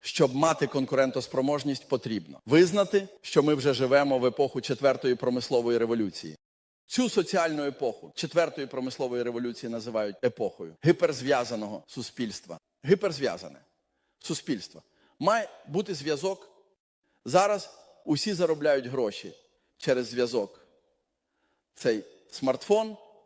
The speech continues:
і папка зараз приносять прибуток. Це бізнес, який об'єднує людей і інформацію,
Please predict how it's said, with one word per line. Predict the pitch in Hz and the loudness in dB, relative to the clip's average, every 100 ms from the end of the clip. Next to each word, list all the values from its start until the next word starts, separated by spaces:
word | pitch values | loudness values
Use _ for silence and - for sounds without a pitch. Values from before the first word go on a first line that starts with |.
| - | -8
і | 269 | -6
папка | - 110 - 98 80 _ _ _ _ _ _ _ _ _ | -2 -4 -4 -16 -16 _ _ _ _ _ _ _ _ _
зараз | 104 156 190 185 - - _ _ | 0 2 2 0 -6 -20 _ _
приносять | 147 139 139 139 120 | 0 0 0 -2 -6
прибуток. | - 135 156 202 175 - - _ _ _ _ _ _ - | -4 -2 -2 -2 -2 -4 -20 _ _ _ _ _ _ 0
Це | 143 | 2
бізнес, | 127 147 123 180 - - _ _ - | 4 2 0 -4 -6 -14 _ _ -6
який | 123 143 | -4 2
об'єднує | 131 120 131 120 123 | 2 4 2 2 0
людей | 120 120 143 208 - _ _ - | 0 0 0 -2 -16 _ _ -4
і | 131 | 0
інформацію, | 131 139 127 127 107 - 143 | 0 0 0 0 -2 -8 -12